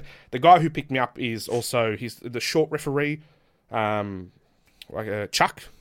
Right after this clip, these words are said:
He's the short re-, you'd see him. Not Red Shoes, but he's one of the short referees. He picked me up in the bus. And, um, we hadn't spoken. Obviously, his English isn't great. My, my Japanese is terrible. And I go, "Oh, Pepper Lunch." And he just went, <laughs> "Oh, Pepper Lunch." And that was it. That was my name the whole tour with him.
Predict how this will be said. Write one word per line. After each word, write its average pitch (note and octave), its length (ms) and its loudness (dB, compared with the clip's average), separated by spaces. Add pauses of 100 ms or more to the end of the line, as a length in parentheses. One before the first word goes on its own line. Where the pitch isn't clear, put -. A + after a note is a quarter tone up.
(160)
He's B2+ 180 -4
the B2+ 60 -4
short B2 260 2
re-, B2 120 -4
you'd C#3 120 -2
see A2 160 0
him. F#2+ 100 -6
Not E3+ 180 6
Red C#3 180 2
Shoes, C3 260 0
but - 140 0
he's D3 140 0
one E3+ 80 6
of D3+ 40 2
the C3 60 0
short B2 180 -2
referees. A#2 320 -6
He D#3+ 100 -2
picked C#3 200 -8
me A#2 80 -6
up A2 120 -8
in A2 60 -8
the G#2 80 -8
bus. G2 240 -10 (520)
And, A#2+ 260 2
um, A2+ 260 6
we D#3+ 140 6
hadn't C#3 200 4
spoken. A2+ 400 -2
Obviously, A#2 300 -4
his G#2+ 120 -6
English A2+ 300 -4
isn't G#2+ 160 -8
great. A2 200 -2
My, G#2 280 -6
my A2 200 0
Japanese A2 480 -6
is G2 120 -12
terrible. A2+ 500 0 (400)
And C#3 120 -4
I - 20 0
go, C#3+ 160 -6
"Oh, G3 180 -4
Pepper A3+ 300 6
Lunch." A2+ 400 0
And C3+ 80 -4
he D#3+ 80 -2
just D#3 140 -6
went, D#3 200 -4
<laughs> - 60 6
"Oh, B3 420 12
Pepper C4+ 240 12
Lunch." F3 400 4
And D#3 140 8
that F3 100 10
was D3+ 140 6
it. D#3+ 100 6
That E3 80 6
was D#3 120 8
my D#3+ 100 10
name D#3+ 240 10
the D3 100 8
whole E3+ 160 10
tour E3 300 8
with D3+ 160 4
him. D#3+ 160 8